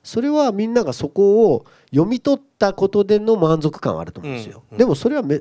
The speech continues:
Speaker 1: 本当にメッセージかなと思うんですよね。
Speaker 2: うん。
Speaker 1: それは物語に過ぎないだろうと。僕は本当のメッセージはそういうところにはないと思ってるっていう。
Speaker 2: なるほど。うん。
Speaker 1: だから、えっと、今回の、えっと「ピンクとグレー」なんていうのは、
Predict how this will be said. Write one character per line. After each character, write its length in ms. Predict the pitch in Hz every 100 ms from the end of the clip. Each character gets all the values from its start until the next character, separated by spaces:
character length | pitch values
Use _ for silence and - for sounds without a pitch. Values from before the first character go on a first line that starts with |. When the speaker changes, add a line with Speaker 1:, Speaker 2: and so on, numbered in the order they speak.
| -
Speaker 1:
本 260 | 143 220
当 100 | 240
に 80 | 294
メ 120 | 240
ッ 20 | 226
セ 200 | - 160
ー 40 |
ジ 120 | -
か 100 | -
な 140 | 92 95
と 100 | 90
思 180 | 90 82 80 139
う 60 |
ん 20 | 120
で 60 |
す 80 | 113
よ 80 | 117
ね。 100 | 175
Speaker 2:
う 20 |
ん。 20 | - _ _ -
Speaker 1:
そ 100 | 285
れ 80 |
は 60 | 226
物 220 | 143 226
語 100 | 285 302 185
に 160 | 110
過 180 | - 143
ぎ 100 | 175
な 120 | 156
い 60 | 95
だ 100 | -
ろ 100 | 69
う 40 | -
と。 100 | - _ _ _ _ _ _
僕 240 | 170 220 240
は 60 |
本 200 | 143 196
当 100 | 196
の 60 | 214
メ 120 | 220
ッ 20 |
セ 160 | 240 165
ー 40 |
ジ 80 | 113
は 60 | 92
そ 140 | 127
う 40 | 135
い 20 |
う 20 |
と 80 | 139
こ 100 | 151
ろ 60 |
に 80 | 82
は 40 | 90
な 140 | 110
い 60 | 101
と 100 | -
思 120 | 104 92
っ 40 | -
て 120 | -
る 20 |
っ 0 |
て 40 |
い 20 | 127
う。 0 |
Speaker 2:
な 80 |
る 60 | 110
ほ 20 | 107
ど。 80 |
う 40 | 104
ん。 80 | - _ _ _ _ -
Speaker 1:
だ 120 | 214
か 100 | 208
ら、 260 | 208 190 143 -
え 100 | 139
っ 40 | 139
と、 480 | 139 139 135 135 - _ _ _ _ _ -
今 180 | 190 175
回 180 | 123 110
の、 440 | 160 165 123 98
え 100 | 120
っ 40 | 110
と 100 | -
「ピ 140 | 151
ン 20 |
ク 80 | 131
と 80 | 117
グ 80 | 110
レ 200 | 113 104
ー」 20 |
な 120 | 92
ん 40 | 90
て 180 | -
い 40 | 92
う 40 |
の 80 | 104
は、 320 | 175 147 104